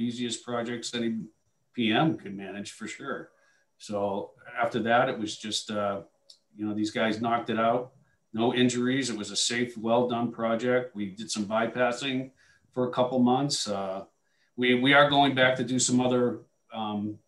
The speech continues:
lining, I think, here in the next fiscal year. But, uh, everything just worked out really well as far as the owners were concerned. We couldn't have gotten a better job. And then we were even more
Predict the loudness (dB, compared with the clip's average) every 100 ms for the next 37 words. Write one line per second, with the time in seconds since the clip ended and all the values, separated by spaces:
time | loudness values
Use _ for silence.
0 | _ _ 0 2 4 4 2 0 -6 -18
1 | -20 -12 -8 -8 -6 -4 -4 -6 -12 _
2 | -20 -6 -2 0 -2 -4 -6 -6 -4 -4
3 | -4 -4 -4 -8 -10 _ _ _ _ -10
4 | -10 -8 -6 -4 -4 -6 -12 _ _ 0
5 | 2 2 2 4 2 -4 -8 -4 -2 0
6 | 0 2 2 2 4 4 6 6 6 4
7 | 0 0 2 2 -2 -2 -2 -2 -2 -2
8 | -2 -4 -8 -8 -8 -8 -6 -6 -6 -8
9 | -6 -4 -4 0 -2 -2 -6 -6 -6 -2
10 | 0 0 -4 -16 _ _ _ _ 0 2
11 | 4 4 4 4 4 2 4 4 2 0